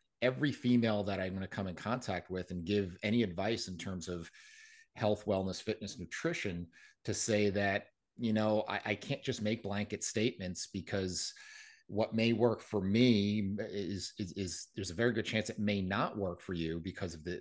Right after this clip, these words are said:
those differences. And, and whether it's, uh, whether it's nutritional stuff, whether it's training volume, whether it's training, uh, modalities, any, any of those things, we really need to take a closer look and, and say that we can't assume that everybody's gonna respond to this the same.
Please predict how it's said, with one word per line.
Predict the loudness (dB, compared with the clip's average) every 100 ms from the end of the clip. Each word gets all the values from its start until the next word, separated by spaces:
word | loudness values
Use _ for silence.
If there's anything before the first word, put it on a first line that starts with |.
| -4
those | -4 -4 -6
differences. | -8 -8 -10 -10 -10 -8
And, | -8 -6
and | -6 -4
whether | -4 -4 -4
it's, | -4 -6 -8 -20 -18 -8
uh, | -6 -4 -4 -2
whether | -2 -2
it's | -4
nutritional | -6 -4 0 2 2 0
stuff, | 0 0 0
whether | -2 -2 -4
it's | -4 -6
training | -2 2 2 2
volume, | 0 0 0 -2
whether | -4 -6 -6
it's | -8
training, | -4 -2 -2 -4 -8 -16 -14 -6
uh, | -2 -2 -2
modalities, | -2 0 2 2 2 2 -2 -2
any, | 0 0 0
any | 0 0
of | 2
those | 2 2 2
things, | 0 0
we | 0
really | 2 4
need | 2 0
to | -2
take | -4 -4
a |
closer | -4 2 2 2 -4
look | 2 4 4 -2
and, | -10 -8
and | -8 -8
say | -6 -2 -2 -2
that | -4 -6 -8
we | -10
can't | -4 -2 -2 -6
assume | -6 0 4 4 4
that | -2 -4
everybody's | -2 0 0 0 -2
gonna | -6
respond | -6 -8 -6 -4 -6
to | -6
this | -8 -8 -10
the | -10
same. | -2 0 0 -2 -6